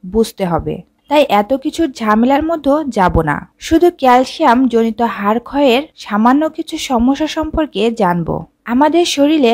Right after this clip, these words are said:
হাড়ের ক্যালসিয়াম জমতে সাহায্য করে মূলত ভিটামিন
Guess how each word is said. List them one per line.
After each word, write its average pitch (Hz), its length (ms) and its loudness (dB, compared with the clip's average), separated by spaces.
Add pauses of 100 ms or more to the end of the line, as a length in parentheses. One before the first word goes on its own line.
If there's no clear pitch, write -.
হাড়ের 208 440 -2
ক্যালসিয়াম 208 580 -2 (140)
জমতে 208 420 -2
সাহায্য 202 480 0
করে 285 200 -2
মূলত 302 360 0 (160)
ভিটামিন 196 460 -2